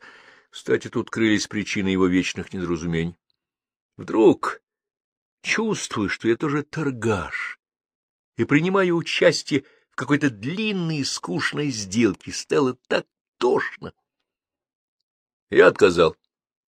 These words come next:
сославшись на тебя, дескать, ты у меня строгих правил. Да ну его к бесам. Боже мой! Теперь очевидно,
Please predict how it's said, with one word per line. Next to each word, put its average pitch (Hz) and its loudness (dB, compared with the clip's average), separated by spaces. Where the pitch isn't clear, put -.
сославшись - 2
на 113 0
тебя, 90 4
дескать, 82 -4
ты 165 6
у 131 4
меня 98 4
строгих 107 2
правил. 87 6
Да 196 4
ну 254 0
его - 2
к 73 -20
бесам. 78 -4
Боже 170 6
мой! 101 2
Теперь 127 4
очевидно, 110 -2